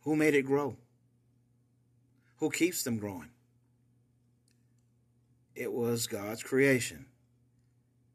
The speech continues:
Look up in the, in the sky. Who put the moon into space and, and commanded it not to fall?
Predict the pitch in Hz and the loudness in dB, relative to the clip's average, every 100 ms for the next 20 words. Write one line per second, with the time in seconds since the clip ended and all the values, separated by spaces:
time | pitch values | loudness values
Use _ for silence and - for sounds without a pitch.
0 | _ - 120 135 151 139 139 127 117 - | _ -8 -4 0 2 2 0 0 -2 -4
1 | - 127 110 - 135 104 - - _ _ | -4 -4 -2 0 0 0 -6 -18 _ _
2 | _ _ _ _ _ _ _ _ _ _ | _ _ _ _ _ _ _ _ _ _
3 | _ _ _ _ _ 139 135 156 - 120 | _ _ _ _ _ -10 0 0 2 2
4 | 135 151 123 107 101 - _ _ _ _ | 4 4 4 0 -6 -16 _ _ _ _
5 | _ _ _ _ - 127 117 - - 156 | _ _ _ _ -8 -6 -4 -4 2 4
6 | 120 98 - - _ _ _ _ _ _ | 4 2 -6 -8 _ _ _ _ _ _
7 | _ _ _ _ _ _ _ 120 117 - | _ _ _ _ _ _ _ -8 -6 -4
8 | 135 120 117 104 107 - 113 147 175 131 | -2 -2 -2 -4 -10 -4 2 6 6 4
9 | 104 113 - _ 113 123 131 - - 147 | 0 -4 -4 _ -10 -10 -10 -12 -6 -2
10 | 131 - | -2 -2